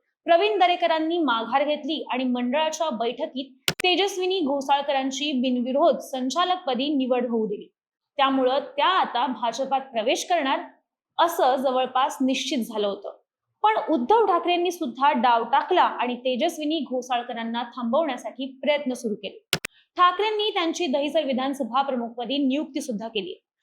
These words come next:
पण तेजस्विनी घोसाळकरांची भाजप प्रवेशाची पार्श्वभूमी तयार झालेली असताना ठाकरे त्यांना का थांबवतायत? ठाकरेंसाठी तेजस्विनी घोसाळकर या महत्वाच्या का आहेत? तर हे जाणून घेण्यासाठी आपल्याला चार मुद्दे बघावे लागतील. पहिला मुद्दा,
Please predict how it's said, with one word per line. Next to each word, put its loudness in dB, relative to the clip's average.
पण 2
तेजस्विनी 0
घोसाळकरांची 0
भाजप 0
प्रवेशाची -2
पार्श्वभूमी 0
तयार 4
झालेली -2
असताना -2
ठाकरे 4
त्यांना 0
का 2
थांबवतायत? 2
ठाकरेंसाठी 2
तेजस्विनी 0
घोसाळकर 0
या -2
महत्वाच्या -2
का 2
आहेत? 2
तर 6
हे 0
जाणून 2
घेण्यासाठी -2
आपल्याला 0
चार 2
मुद्दे 2
बघावे 2
लागतील. -2
पहिला 4
मुद्दा, 0